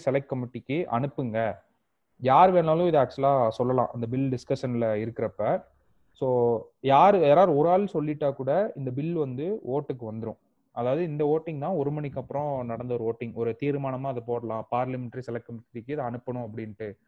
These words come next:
இதுல இருக்க ரெண்டே இது வந்து, ஒண்ணு வந்து எஸ் சொல்லணும், இல்ல நோ சொல்லணும். So வந்து என்ன ஆயிருச்சு அப்படின்னா, இதை வந்து நிறைய பேர் எதிர்த்திருக்காங்க.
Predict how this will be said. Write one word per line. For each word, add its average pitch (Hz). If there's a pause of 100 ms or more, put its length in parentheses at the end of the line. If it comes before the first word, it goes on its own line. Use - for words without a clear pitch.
(600)
இதுல 131
இருக்க 147
ரெண்டே 156
இது 165
வந்து, 170
ஒண்ணு 131
வந்து 156
எஸ் 135
சொல்லணும், 147
இல்ல 135
நோ 123 (140)
சொல்லணும். 104 (160)
So 139
வந்து 156
என்ன 170
ஆயிருச்சு 160
அப்படின்னா, 120 (580)
இதை 131
வந்து 135
நிறைய 147
பேர் 147
எதிர்த்திருக்காங்க. 127